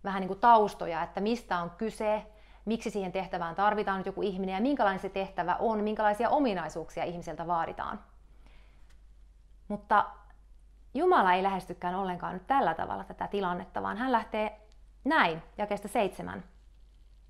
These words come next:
"Minä olen nähnyt kansani kurjuuden Egyptissä ja kuullut, kun he huutavat sortajiensa tähden. Minä tiedän heidän tuskansa."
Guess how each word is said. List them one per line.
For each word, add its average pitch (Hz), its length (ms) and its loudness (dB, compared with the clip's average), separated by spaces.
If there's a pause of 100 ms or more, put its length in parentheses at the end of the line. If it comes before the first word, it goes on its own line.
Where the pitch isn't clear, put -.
(1040)
"Minä 330 320 2
olen 190 340 0
nähnyt 226 400 -2
kansani 190 440 -2
kurjuuden 180 540 -2
Egyptissä 202 720 -4 (600)
ja 220 80 -2
kuullut, 277 420 6
kun 196 160 -4
he 185 100 -4
huutavat 185 460 0
sortajiensa 170 520 -4 (120)
tähden. 175 440 0 (520)
Minä 269 340 -2
tiedän 185 440 0
heidän 170 360 -8
tuskansa." - 540 -12